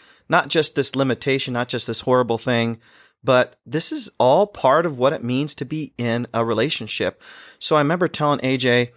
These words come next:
"This is more than a book. What you're doing in this project, what you're doing, uh, with, with your teaching ministry, it's, it's, it's more than just, hey, F Y I,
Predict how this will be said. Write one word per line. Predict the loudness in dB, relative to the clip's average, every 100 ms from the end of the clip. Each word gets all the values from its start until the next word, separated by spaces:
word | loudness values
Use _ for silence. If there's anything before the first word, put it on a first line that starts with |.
| -20 _ _
"This | -2 0
is | 0
more | 2 4
than | 4 2
a |
book. | 2 0 -2 -6 -16 _
What | -4 -4 -2
you're | -4
doing | -2 0 0 0
in | 0
this | 0 0 0
project, | 0 0 2 0 -2
what | -6 -8
you're | -6
doing, | -2 0 0 -2 -6 _ _ -20 _ -2
uh, | 2 2 2
with, | 0 -2 -2 -6
with | -4 -4
your | -4
teaching | -6 -4 -4 -4
ministry, | -4 -4 -4 -4 -4 -4 -6
it's, | -2 -2 -2
it's, | -4 -4 -4 -6
it's | -6 -4
more | 0 2
than | 2 -2
just, | 0 0 0
hey, | 0 2 2 0 -10 _ _ _
F | -4 -4 0
Y | 0 2
I, | 2 0 -4